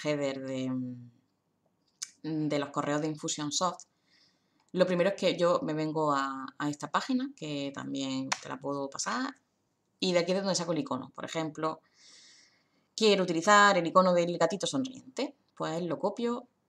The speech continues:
me voy a la página esta que os pasé, que es la de, mm, para transformar el, el lenguaje de uno a otro, y en esta opción es donde copio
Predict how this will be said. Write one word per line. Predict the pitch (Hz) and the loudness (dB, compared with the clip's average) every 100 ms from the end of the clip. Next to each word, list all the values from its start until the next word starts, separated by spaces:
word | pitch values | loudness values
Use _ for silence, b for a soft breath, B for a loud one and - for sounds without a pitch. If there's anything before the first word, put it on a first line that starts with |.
| _ _ _ - - | _ _ _ -16 -6
me | 175 160 | 0 2
voy | 165 165 | 6 4
a | 151 | 4
la | 143 | 0
página | 147 - 147 139 | -2 -2 -2 -2
esta | 143 | -6
que | 143 | -10
os | - | -8
pasé, | - 220 254 | -4 -4 -2
que | 180 | -2
es | |
la | 156 | -2
de, | 143 143 139 | -2 -2 -2
mm, | 139 135 135 135 - _ _ _ _ _ _ - - - | -2 -4 -10 -14 -20 _ _ _ _ _ _ -20 -20 -8
para | 165 | -6
transformar | 151 143 151 151 147 147 | -4 -4 -2 2 2 2
el, | 147 143 147 | 0 -4 -4
el | 151 | -2
lenguaje | 147 151 151 143 | -2 -2 -4 -4
de | 139 | -4
uno | 143 143 | -4 -4
a | 139 | -2
otro, | 196 - 220 220 - _ | -4 -6 -8 -6 -8 _
y | - 170 160 - _ - | -8 -6 -6 -8 _ -8
en | 160 165 | -4 -2
esta | 170 202 | -2 -4
opción | 180 - 233 262 294 - _ _ _ _ _ b b b b b _ _ _ - | -4 -4 0 2 0 -6 _ _ _ _ _ b b b b b _ _ _ -8
es | 165 165 - | -2 -2 -2
donde | - 160 160 156 151 151 | -4 -2 0 0 0 -2
copio | 151 233 233 220 220 220 | 2 2 0 -4 -4 -4